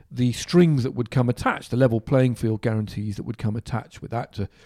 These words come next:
stop competition arbitrage with the U K,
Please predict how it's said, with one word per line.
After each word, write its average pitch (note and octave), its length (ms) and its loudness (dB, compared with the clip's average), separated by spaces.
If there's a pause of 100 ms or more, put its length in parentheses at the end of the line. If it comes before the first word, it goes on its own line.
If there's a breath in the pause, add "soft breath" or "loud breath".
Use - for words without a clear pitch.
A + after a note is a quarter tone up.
(340 soft breath)
stop - 320 -4
competition A2+ 500 -4
arbitrage A2 500 -2
with G#2 120 -6
the A2 80 -8
U G#2+ 180 -2
K, A2+ 500 -2